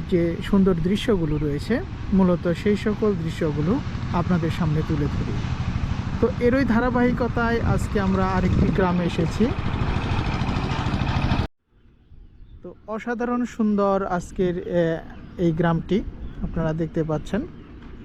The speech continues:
চারিদিকে ফসলের মাঠ এবং মাঠের মাঝখানে একটি বাড়ি রয়েছে। অত্যন্ত সুন্দর দেখা যাচ্ছে এই বাড়িটি। আহ, শীতের শেষে এবং বসন্তের শুরুতে প্রকৃতি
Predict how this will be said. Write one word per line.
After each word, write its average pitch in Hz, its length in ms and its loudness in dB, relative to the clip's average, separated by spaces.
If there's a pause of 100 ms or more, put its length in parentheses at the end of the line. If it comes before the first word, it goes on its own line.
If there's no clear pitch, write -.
(120)
চারিদিকে 175 520 2
ফসলের 170 520 2
মাঠ 160 240 0 (1040)
এবং 170 300 4
মাঠের 185 400 4
মাঝখানে 180 760 0
একটি 170 260 -2
বাড়ি 165 360 2
রয়েছে। 160 440 -2 (640)
অত্যন্ত 175 300 0
সুন্দর 208 440 4
দেখা 180 340 0
যাচ্ছে 170 320 0
এই 160 80 2
বাড়িটি। 156 440 0
আহ, - 40 -4 (2250)
শীতের 226 500 2
শেষে 226 540 2
এবং 196 320 2
বসন্তের 185 480 2
শুরুতে 202 520 2
প্রকৃতি 190 760 0